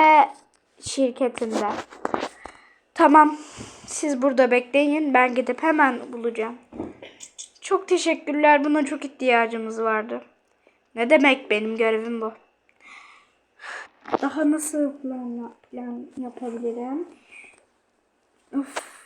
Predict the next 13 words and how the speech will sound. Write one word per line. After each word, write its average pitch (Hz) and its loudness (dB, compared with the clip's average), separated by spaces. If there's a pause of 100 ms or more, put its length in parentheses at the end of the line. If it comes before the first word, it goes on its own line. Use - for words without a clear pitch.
(220)
nasıl 302 -6
planlar 277 -10
yapabilirim? - -12 (340)
Gece 269 0
zaten 247 0
gidip 269 -6
öldüreceğim. 269 0 (840)
Neyse. 277 -4 (600)
Üç. - -10
Kan-, 403 12
kanun 508 12
namına 480 12
tutuklusun. 381 4